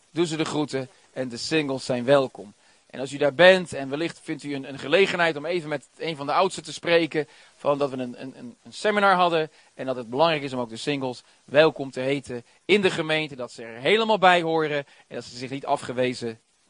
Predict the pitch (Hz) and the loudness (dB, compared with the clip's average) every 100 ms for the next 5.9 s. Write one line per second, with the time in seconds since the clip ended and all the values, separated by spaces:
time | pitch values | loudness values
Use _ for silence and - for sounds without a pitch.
0 | _ - 120 117 123 135 175 123 - _ | _ -10 -10 -8 0 6 6 4 -2 _
1 | _ _ _ _ - 190 220 277 294 135 | _ _ _ _ 4 6 10 8 8 0
2 | _ _ _ _ _ _ _ _ _ _ | _ _ _ _ _ _ _ _ _ _
3 | - 202 - 254 277 277 190 240 285 277 | -6 -6 0 6 6 6 4 8 8 6
4 | _ _ _ _ _ _ _ - 233 208 | _ _ _ _ _ _ _ -14 -14 -8
5 | 254 262 240 254 226 220 254 294 202 | -6 0 4 6 4 2 0 0 -4